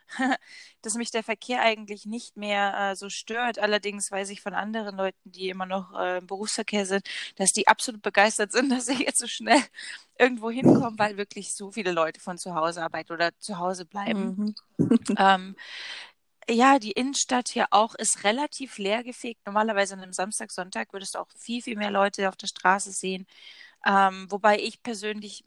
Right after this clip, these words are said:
Speaker 1: wobei ich es persönlich so halte, dass ja, Social Distancing, also, ähm,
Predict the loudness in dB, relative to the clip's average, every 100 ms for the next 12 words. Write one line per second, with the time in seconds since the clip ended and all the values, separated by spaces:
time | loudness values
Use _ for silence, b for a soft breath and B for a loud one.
0 | _ -20 -16 -4 0 4 4 2 -6 -6
1 | -4 -4 -4 -4 -2 2 4 4 4 0
2 | 0 B B B 0 2 2 2 4 2
3 | -4 -8 -10 -12 -12 -10 -8 -6 -6 -6
4 | -8 -4 -6 -6 B B _ -6 -6 -6